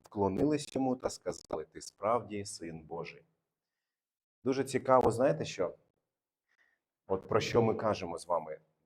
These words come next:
Чим може повчити нас ця історія? Вона може повчити тим, що дійсно, коли ми дивимося на Ісуса Христа, як ми дивимося, як ми можемо дивитися на нього? Ну, Петро добре, він бачив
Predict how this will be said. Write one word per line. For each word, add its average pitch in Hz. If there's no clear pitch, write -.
Чим -
може 120
повчити 117
нас 98
ця 95
історія? 85
Вона 107
може 110
повчити 110
тим, 139
що -
дійсно, 113
коли 101
ми -
дивимося 92
на 80
Ісуса -
Христа, -
як 156
ми 90
дивимося, -
як 139
ми 98
можемо 92
дивитися -
на -
нього? -
Ну, 92
Петро 143
добре, 92
він 113
бачив -